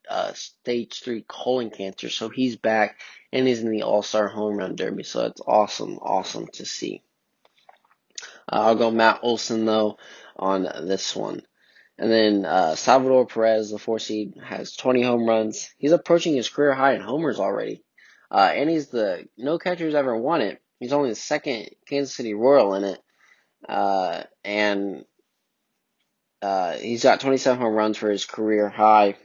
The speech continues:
Uh, he's already got twenty this year. Uh, he's facing Pete Alonso, uh, with fifteen, and he won the Derby in twenty nineteen. So he's the,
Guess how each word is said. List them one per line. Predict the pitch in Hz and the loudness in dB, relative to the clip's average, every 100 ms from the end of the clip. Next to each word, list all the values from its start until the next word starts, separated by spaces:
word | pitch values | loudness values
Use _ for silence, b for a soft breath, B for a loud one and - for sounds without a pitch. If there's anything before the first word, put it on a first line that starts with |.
| _ | _
Uh, | - | -8
he's | 101 104 | -4 -2
already | 104 | -2
got | 98 - | -4 -6
twenty | 117 107 | -6 -4
this | 104 101 - | -4 -6 -4
year. | 104 101 _ b b b | -4 -6 _ b b b
Uh, | - | -4
he's | 104 104 | -4 -4
facing | - 110 104 101 | -4 -4 -4 -10
Pete | - - 170 | -4 4 4
Alonso, | 120 107 107 131 139 110 95 90 - | 6 4 6 4 4 0 0 -2 -6
uh, | - 101 | -4 0
with | 101 | -2
fifteen, | - 117 110 - 113 107 101 | -2 -2 -2 -2 -2 -2 -4
and | 104 | -10
he | 120 139 | -2 0
won | 135 120 | 2 0
the | 110 | -2
Derby | 107 107 107 101 | 0 2 2 0
in | 101 | -4
twenty | - 110 107 | -4 -2 -2
nineteen. | 101 101 117 110 | -4 -6 -8 -8
So | - 107 | -8 -6
he's | 135 156 165 | -2 -2 -2
the, | 160 135 | -2 -2